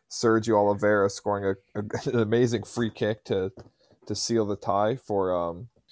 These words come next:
for Porto, uh, late on in the, in stoppage time. Juventus pulled one back, but couldn't get the other goal that they needed. And, uh, yeah, I'm sure, I'm sure Aiden will mention it. The big fan of defending, but Pepe had a, had a great game in, in here. And then,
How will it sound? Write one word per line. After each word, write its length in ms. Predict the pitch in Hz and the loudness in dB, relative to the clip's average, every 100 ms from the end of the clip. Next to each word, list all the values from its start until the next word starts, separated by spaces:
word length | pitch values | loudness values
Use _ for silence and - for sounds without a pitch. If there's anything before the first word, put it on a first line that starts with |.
| _ _ | _ _
for 140 | - 101 | -6 -2
Porto, 680 | - 107 110 123 110 107 95 | 2 2 4 4 4 4 2
uh, 20 | |
late 260 | 90 101 98 | 2 0 0
on 220 | 101 101 | -2 -4
in 120 | 101 | -6
the, 120 | 95 - | -6 -6
in 140 | 98 98 | -8 -4
stoppage 400 | 101 104 104 - | -2 -2 -4 -4
time. 260 | 98 101 | -4 -4
Juventus 460 | 95 95 95 101 - _ _ _ | -4 -4 -4 -8 -10 _ _ _
pulled 180 | 107 98 | -2 0
one 180 | 92 92 | -4 0
back, 220 | 95 104 - | 0 0 -8
but 160 | - | -12
couldn't 200 | - 90 | -12 -6
get 160 | 80 - | -6 -4
the 140 | 85 | -2
other 140 | 82 82 | -2 -2
goal 220 | 92 87 | -2 -2
that 100 | 82 | -2
they 120 | 85 | -8
needed. 380 | 101 117 127 - | -6 -4 -4 -6
And, 220 | 65 67 | -10 -8
uh, 220 | 65 85 - _ _ _ _ _ - | -6 -6 -8 _ _ _ _ _ -2
yeah, 180 | 113 | 0
I'm 100 | 107 | 0
sure, 360 | - 123 110 104 110 - | 0 2 2 0 -8 -14
I'm 120 | 101 | -12
sure 220 | 101 104 87 | -4 -2 0
Aiden 220 | 101 101 | 0 -2
will 100 | 95 | -6
mention 360 | 98 101 - | -6 -8 -8
it. 80 | 85 | -6
The 80 | 101 | -4
big 200 | 101 98 | -4 -4
fan 180 | 101 92 | -4 -4
of 80 | 92 | -6
defending, 460 | 95 98 101 98 | -4 -4 -4 -6
but 180 | 90 - | -8 -4
Pepe 320 | 104 - 95 | -4 -2 -2
had 140 | 107 95 | 0 0
a, 120 | 113 | 0
had 140 | 101 | 0
a 80 | 101 | 0
great 300 | - 110 82 | 2 2 2
game 320 | 92 90 92 | -2 -4 -8
in, 120 | 87 - | -10 -8
in 160 | 92 | -8
here. 260 | 107 101 85 | -4 -2 -2
And 80 | 85 | -2
then, 240 | 85 90 | -6 -10